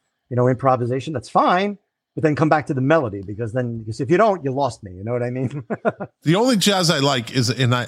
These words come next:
Speaker 2: I just discovered this, a friend, a girl I used to work with,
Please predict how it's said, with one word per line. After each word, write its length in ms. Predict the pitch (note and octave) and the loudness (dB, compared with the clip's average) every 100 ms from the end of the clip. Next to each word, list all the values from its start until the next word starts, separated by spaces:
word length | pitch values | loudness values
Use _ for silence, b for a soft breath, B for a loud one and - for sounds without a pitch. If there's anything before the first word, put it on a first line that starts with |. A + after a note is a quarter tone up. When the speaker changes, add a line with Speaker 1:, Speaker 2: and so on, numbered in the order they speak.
| B2+ | -2
Speaker 2:
I 40 | D3 | 0
just 320 | F#3+ E3+ - | 0 0 0
discovered 580 | D3+ - - C3+ C3 A#2 | 2 2 2 2 2 2
this, 240 | A#2 - | 2 2
a 180 | A2+ F2 | -2 -2
friend, 300 | - D3+ G#2+ | -4 -2 0
a 80 | A2+ | 0
girl 260 | B2 F3 | 2 2
I 60 | D#3+ | 4
used 180 | C3+ - | 2 0
to 60 | |
work 340 | A2 A2 A2+ A2+ | 0 2 2 2
with, 280 | G#2+ - | -2 -2